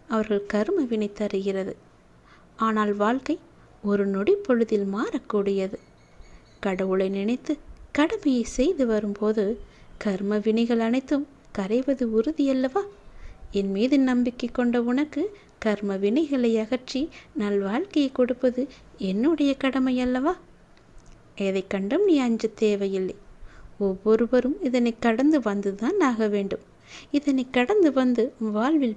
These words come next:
பெற்றவர்கள்தான் அதிகமானோர். கவலையை விடு, தைரியமாக இரு.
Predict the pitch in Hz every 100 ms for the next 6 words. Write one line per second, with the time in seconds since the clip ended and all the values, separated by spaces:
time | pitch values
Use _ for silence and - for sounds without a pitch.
0 | - 202 202 220 214 220 240 240 262 -
1 | 202 196 359 277 220 208 202 190 - -
2 | _ _ - - - - 196 202 262 202
3 | 190 196 185 - - - - - 208 202
4 | 214 208 202 302 320 233 226 220